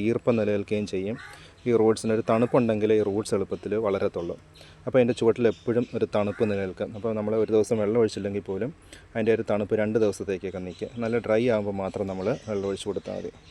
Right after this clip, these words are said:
എന്നിട്ട് നമ്മൾ ചെയ്യേണ്ടതെന്ന് പറയുന്നത് ഈ ഒരു പോട്ടിനകത്തേക്ക് ഇറക്കി വയ്ക്കുക. ഈ ഒരു പോട്ടിനകത്തേക്ക് ഇറക്കി വയ്ക്കുക. അപ്പോൾ ഇങ്ങനെ ഇറക്കി വെച്ചതിന് ശേഷം ചെയ്യേണ്ടതെന്ന് പറയുന്നത്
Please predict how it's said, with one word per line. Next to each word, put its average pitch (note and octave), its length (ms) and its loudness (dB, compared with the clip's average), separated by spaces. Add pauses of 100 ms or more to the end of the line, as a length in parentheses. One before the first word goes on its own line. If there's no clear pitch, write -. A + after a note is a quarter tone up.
(960)
എന്നിട്ട് C3+ 320 6
നമ്മൾ A#2+ 200 4
ചെയ്യേണ്ടതെന്ന് G#2 340 2
പറയുന്നത് F#2+ 320 0 (300)
ഈ A2 120 4
ഒരു G#2 180 2
പോട്ടിനകത്തേക്ക് G2 720 -2 (160)
ഇറക്കി G2 280 -2
വയ്ക്കുക. F#2+ 260 -8 (1120)
ഈ A2 120 -6
ഒരു A2 160 -2
പോട്ടിനകത്തേക്ക് G2 680 -4 (120)
ഇറക്കി F#2 280 -4
വയ്ക്കുക. - 220 -14 (2750)
അപ്പോൾ C#3+ 180 4
ഇങ്ങനെ C3+ 200 8
ഇറക്കി A#2 220 6
വെച്ചതിന് A2+ 360 4
ശേഷം A2 240 2
ചെയ്യേണ്ടതെന്ന് F#2+ 360 -2
പറയുന്നത് F#2 280 -2